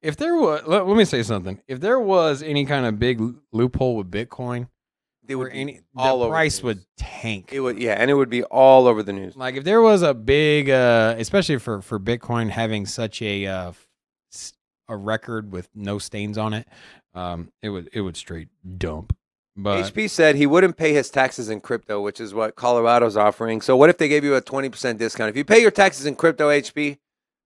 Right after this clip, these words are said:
Speaker 2: we'll give you twenty percent discount. What would you do? All right, let's move on while Robin looks up, uh, this Bitcoin thing. Meta says its metaverse ambitions won't be possible without better cellular networks.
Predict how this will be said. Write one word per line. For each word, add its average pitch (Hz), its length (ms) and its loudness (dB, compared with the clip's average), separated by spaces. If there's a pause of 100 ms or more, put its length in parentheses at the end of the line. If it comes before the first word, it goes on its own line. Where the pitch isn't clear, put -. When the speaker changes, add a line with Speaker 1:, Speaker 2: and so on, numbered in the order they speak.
(280)
Speaker 2:
we'll 135 100 -6
give 139 140 -6
you 131 40 -8
twenty 131 240 -6
percent 113 240 -6
discount. 107 360 -4
What 107 100 -2
would 101 140 -6
you 98 40 -10
do? 92 160 -12 (480)
All 151 80 10
right, 143 160 12
let's 151 200 4
move 175 160 4
on 156 180 8
while 131 140 8
Robin 135 320 6
looks 131 200 -2
up, 131 220 2
uh, 120 160 4
this 107 140 -6
Bitcoin 135 420 -2
thing. 135 320 -2 (160)
Meta 175 300 8
says 180 400 6
its 143 160 -2
metaverse 160 480 4
ambitions 135 500 2
won't 147 380 4
be 269 100 -2
possible 190 560 4
without 131 380 2
better 135 240 0
cellular 131 500 4
networks. 160 500 6